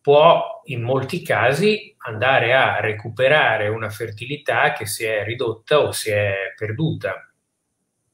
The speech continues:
Ricordiamoci però che, eh, più o meno il venticinque per cento delle pazienti che hanno un'endometriosi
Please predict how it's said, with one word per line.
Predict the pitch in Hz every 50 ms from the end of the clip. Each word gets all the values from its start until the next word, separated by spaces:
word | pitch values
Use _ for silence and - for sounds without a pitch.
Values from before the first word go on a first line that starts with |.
| _ _ - - - - - - - - - - -
Ricordiamoci | - 135 127 127 147 139 143 160 160 147 131 123 117 - - - -
però | 156 170 151 135 147 147
che, | 147 - 123
eh, | 117 123 123 123 - - 110 110 107 104 98 98 95 90 - _ _ _ _ _ _ -
più | - 135 120 160
o | 120 123
meno | 135 135 120 117 113 127 131 147 147 139 120 120
il | 120 117 110
venticinque | 110 123 127 120 110 - 113 107 - 156 160 160 151 - 127 107
per | - 117 - -
cento | - 160 165 151 127 113 123
delle | 113 113 110 107 107
pazienti | - 104 104 - - 117 117 110 107 104 113 104
che | - - 104 104
hanno | 107 110 113 113 110 107
un'endometriosi | 104 104 107 101 107 107 110 107 104 - 117 123 131 131 120 113 117 110 101 104